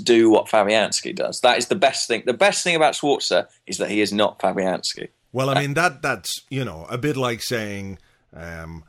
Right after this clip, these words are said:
Speaker 2: I don't know what it's a bit like saying, but it, th-, that's a good thing. Do you know what I mean? It is a
Speaker 1: Yeah, of
Speaker 2: good thing
Speaker 1: course.
Speaker 2: that he doesn't do what Fabianski does, because what Fabianski does is pretty much terrible.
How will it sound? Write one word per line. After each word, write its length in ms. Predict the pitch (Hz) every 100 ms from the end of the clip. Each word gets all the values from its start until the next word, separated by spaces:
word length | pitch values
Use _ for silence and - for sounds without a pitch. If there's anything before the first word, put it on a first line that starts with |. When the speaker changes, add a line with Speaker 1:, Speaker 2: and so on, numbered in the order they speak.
| _
Speaker 2:
I 80 | 139
don't 120 | 156
know 120 | 151
what 120 | 139
it's 140 | 120 -
a 40 |
bit 180 | 107 95
like 200 | 90 87
saying, 360 | - 92 80 80
but 140 | 127
it, 240 | 135 139 123
th-, 140 | 156
that's 180 | 143 139
a 60 | 160
good 280 | 135 196 127
thing. 380 | - 64 - _ _ _ _ _ -
Do 80 | 160
you 40 |
know 100 | 170
what 100 | 165
I 20 |
mean? 220 | 156 95 92
It 120 | 143
is 160 | 175 135
a 20 |
Speaker 1:
Yeah, 80 | 247
of 60 |
Speaker 2:
good 120 | 185
thing 80 | 202 165
Speaker 1:
course. 100 | 139
Speaker 2:
that 100 | 131
he 60 |
doesn't 260 | 127 127 127
do 120 | 117
what 120 | 110
Fabianski 600 | 104 120 107 101 95 -
does, 240 | 98 113 107
because 520 | 117 113 104 90 - _ _ _
what 140 | - -
Fabianski 580 | 101 92 98 101 - 95
does 200 | 113 98
is 140 | 92
pretty 240 | - 127
much 200 | 123 143
terrible. 500 | - 190 160 95 -